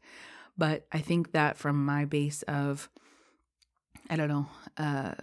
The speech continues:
just religious, uh, perspective and, you know, also the way in which spirituality can o-, often be presented today, it, it seems as if,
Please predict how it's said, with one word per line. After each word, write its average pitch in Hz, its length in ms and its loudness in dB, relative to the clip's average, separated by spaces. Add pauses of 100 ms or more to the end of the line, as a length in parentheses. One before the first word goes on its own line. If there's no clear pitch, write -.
(320)
just 156 220 -6
religious, 156 920 -2 (160)
uh, 147 200 -2
perspective 147 720 -4 (440)
and, 170 480 6
you 185 100 6
know, 175 200 6
also 180 240 2
the 170 100 6
way 156 160 8
in 151 100 6
which - 320 0
spirituality 151 640 2
can 147 300 2
o-, - 100 -8 (180)
often 160 380 2
be 143 100 -2
presented 147 760 2
today, 147 500 -2 (560)
it, 202 200 0
it - 180 2
seems 262 500 8
as 180 180 2
if, 160 420 2